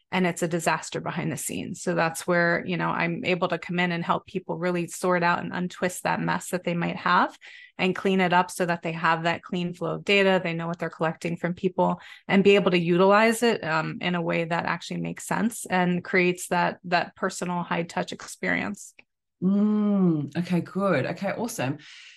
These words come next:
Speaker 2: So I think, like, when it comes down to this type of stuff, like, you, you can often find that business owners are creatives or they're visionaries. And so the tech side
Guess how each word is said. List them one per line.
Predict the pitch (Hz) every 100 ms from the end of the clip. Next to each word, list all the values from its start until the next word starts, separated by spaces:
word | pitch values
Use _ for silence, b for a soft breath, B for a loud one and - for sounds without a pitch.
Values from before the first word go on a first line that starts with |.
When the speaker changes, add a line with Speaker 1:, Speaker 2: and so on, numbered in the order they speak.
| -
Speaker 2:
So | 254 240
I | 247
think, | 240 339 339
like, | 359 339 -
when | 202
it | 190
comes | - 175 170
down | 165 156 165
to | - 147 143 135
this | 147 143
type | 147
of | 139
stuff, | 131 123
like, | 131 131 147
you, | 151 - -
you |
can | 175
often | 175 190 220 214
find | 165 147
that | 135 131 -
business | 139 143 131
owners | 135 135
are | 131 123 131
creatives | - 160 160 170 170 165 160 -
or | 139 131
they're | 127 127
visionaries. | 127 151 147 110 98 135 160
And | 156 147
so | 147
the | 147
tech | - 175 -
side | 190 170 156